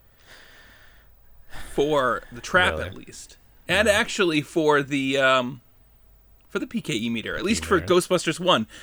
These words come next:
Speaker 1: That might be the trap. That might be the case for, uh,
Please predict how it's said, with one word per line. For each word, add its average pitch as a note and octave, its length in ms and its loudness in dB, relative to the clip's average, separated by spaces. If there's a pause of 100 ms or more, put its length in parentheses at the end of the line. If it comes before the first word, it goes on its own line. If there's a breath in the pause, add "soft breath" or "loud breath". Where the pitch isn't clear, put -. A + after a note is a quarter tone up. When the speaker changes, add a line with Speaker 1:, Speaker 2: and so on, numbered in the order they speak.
(140 loud breath)
Speaker 1:
That C3 160 -2
might D3 240 2
be G3+ 120 -2
the F#3 100 2
trap. F#3 380 0
That C#3 200 0
might F3+ 200 2
be G3 220 -2
the E3+ 160 -4
case F3 300 2
for, D3+ 440 4
uh, C#3 320 4